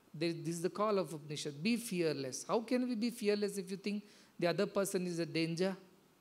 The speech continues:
Or we can be destroyed. If these kind of ideas of illusions are there, where is the question of becoming fearless? It's not possible. Not possible to be fearless in this world unless you see the oneness.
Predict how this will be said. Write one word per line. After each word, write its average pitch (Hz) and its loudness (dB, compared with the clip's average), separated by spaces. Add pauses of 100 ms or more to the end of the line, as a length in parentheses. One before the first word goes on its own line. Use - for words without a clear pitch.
(1500)
Or 214 6 (300)
we 190 4
can 202 4 (1300)
be 165 4
destroyed. 151 2 (1300)
If 190 -4
these 240 2
kind 226 4
of 226 4
ideas 175 2
of 190 -2
illusions 180 0
are 175 -2
there, 180 0
where 220 6
is 277 0
the 233 0
question 196 -2
of 165 -6 (520)
becoming 151 -4
fearless? 135 -8
It's 165 -8
not 220 0
possible. 175 -2 (1200)
Not 202 -2
possible 180 0
to 175 -6
be 156 -6
fearless 151 -2
in 143 -8
this 143 -8
world 139 -6
unless 202 0
you 190 -2
see 196 -4
the 165 -4
oneness. 139 -6